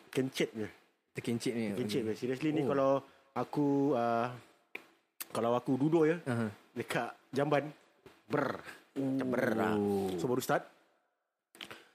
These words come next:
Speaker 1: That was the longest half an hour
Speaker 2: Mhm.
Speaker 1: daripada aku start tempat kerja aku nak keluar je, eh,
Speaker 2: Mhm,
Speaker 1: di
Speaker 2: mhm.
Speaker 1: tempat ni
Speaker 2: Mhm.
Speaker 1: untuk aku handover.
Speaker 2: Mhm.
Speaker 1: Bila hand, orang tu handover aku, aku tahan muka aku dah biru saja.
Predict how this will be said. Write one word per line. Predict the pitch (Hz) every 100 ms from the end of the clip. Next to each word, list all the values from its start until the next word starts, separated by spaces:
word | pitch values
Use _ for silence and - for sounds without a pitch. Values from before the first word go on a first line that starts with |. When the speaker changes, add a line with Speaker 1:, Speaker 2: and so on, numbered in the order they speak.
| _ _
Speaker 1:
That | 127
was | 104 98
the | 110
longest | 123 139 165 - - - -
half | 131 -
an | 120
hour | 120 135 170
Speaker 2:
Mhm. | 156 123 113
Speaker 1:
daripada | 98 101 104
aku | 98 -
start | 110 107 -
tempat | -
kerja | 101 104
aku | - 110
nak | 82
keluar | - 110 104 98
je, | 98
eh, | 123 135
Speaker 2:
Mhm, |
Speaker 1:
di | 123 123 113
Speaker 2:
mhm. | 110
Speaker 1:
tempat | 101 98
ni | 98 120 -
Speaker 2:
Mhm. | 113 107 101
Speaker 1:
untuk | 101
aku | 95
handover. | 104 98 92 98 131 -
Speaker 2:
Mhm. | 107 104 104 - _ _ _ _ - - - - _ _
Speaker 1:
Bila | 98 107
hand, | 123 123
orang | 120 131
tu |
handover | 139 131 127
aku, | 131 127
aku | 123 -
tahan | 131 123
muka | 117 123
aku | -
dah | 123
biru | 117 127 120
saja. | 107